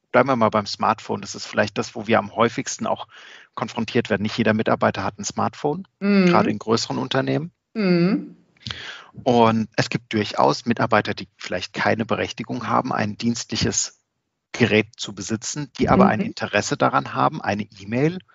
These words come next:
Speaker 1: zum Beispiel oder einen Kalender morgens, wenn man auf dem Weg ins Büro ist oder beim
Speaker 2: Mhm.
Speaker 1: Frühstück noch zu gucken,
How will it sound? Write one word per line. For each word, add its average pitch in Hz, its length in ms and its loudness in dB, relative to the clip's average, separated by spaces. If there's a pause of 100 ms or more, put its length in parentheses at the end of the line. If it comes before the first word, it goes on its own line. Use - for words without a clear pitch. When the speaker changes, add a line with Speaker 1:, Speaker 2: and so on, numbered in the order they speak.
(360)
Speaker 1:
zum 135 180 -8
Beispiel 120 360 0
oder 110 320 0
einen 107 180 -4
Kalender 107 480 0
morgens, 113 400 -2
wenn 107 160 -2
man 101 180 -4
auf 101 120 -10
dem 95 200 -10
Weg 95 200 -10
ins - 180 -14
Büro 98 360 -4
ist 143 140 0
oder - 160 -2
beim - 240 0
Speaker 2:
Mhm. 175 40 6
Speaker 1:
Frühstück 180 560 2
noch 147 180 0
zu - 180 -6
gucken, 156 460 -4